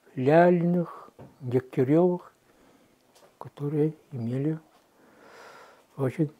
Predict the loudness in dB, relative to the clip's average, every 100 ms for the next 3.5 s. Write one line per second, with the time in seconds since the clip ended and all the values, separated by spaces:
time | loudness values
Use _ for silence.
0 | _ _ _ -10 -8 -8 -6 -6 -2 -2
1 | 0 -2 -4 -4 -2 -2 -4 -8 _ _
2 | _ _ -16 -6 -2 0 -2 -2 -4 -4
3 | -6 -8 -14 -20 -20